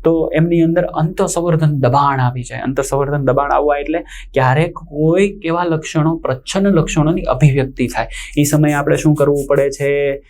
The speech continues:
બહિર્સંવર્ધન, એટલે કે આમના ને આમના ગીર ગાય જ લેવાની,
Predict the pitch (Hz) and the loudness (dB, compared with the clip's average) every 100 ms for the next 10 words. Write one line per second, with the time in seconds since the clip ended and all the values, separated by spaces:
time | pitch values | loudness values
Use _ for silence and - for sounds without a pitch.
0 | - - 123 143 147 - 143 139 139 139 | -10 -2 2 4 4 2 2 2 0 -2
1 | 139 - 135 131 143 - - 120 143 170 | -4 -4 -2 0 0 0 -4 0 4 4
2 | 180 165 139 127 117 127 147 151 147 139 | 4 2 0 -2 -2 -2 0 0 0 0
3 | 156 156 151 135 - | 2 4 2 0 -6